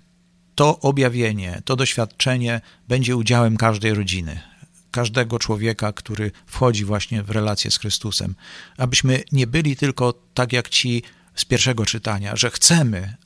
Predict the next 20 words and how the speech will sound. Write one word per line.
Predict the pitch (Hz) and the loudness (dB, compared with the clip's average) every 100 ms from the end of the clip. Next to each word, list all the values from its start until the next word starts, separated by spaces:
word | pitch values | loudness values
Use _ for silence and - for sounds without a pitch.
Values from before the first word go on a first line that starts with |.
| _ _ _ - | _ _ _ -6
ale | 110 113 113 | -4 -2 -2
jednak | 117 113 113 - | -2 -2 -4 -2
ciągle | 135 127 113 | 0 2 2
nie | 117 110 | 2 4
wiemy, | 120 104 101 | 4 2 0
komu | - 98 107 | -2 -6 -4
służymy. | - 110 104 92 85 _ _ - - | -4 -4 -4 -6 -10 _ _ -20 -12
Aby | - 123 123 | -2 0 2
to | 127 117 110 - - _ - | 2 4 2 -2 -20 _ 0
objawienie | 143 131 120 143 147 123 | 2 4 4 4 2 2
Bożej | 127 131 120 120 117 - _ | 2 2 2 0 -2 -8 _
obecności, | - 123 120 131 131 123 - 113 | -4 -2 0 0 0 0 -2 -2
Bożej | 113 110 117 | 0 0 0
mocy | 123 - 123 117 - - | 0 0 -2 -2 -8 -6
stało | - 127 123 | 0 2 2
się | 120 120 | 2 2
udziałem, | 113 113 117 110 113 - 110 123 | 2 2 2 2 -2 -6 -10 -10
e, | 120 | -6
wszystkich | - 151 - 135 127 | -2 0 0 -2 -4
ludzi. | 123 92 101 | -4 -4 -10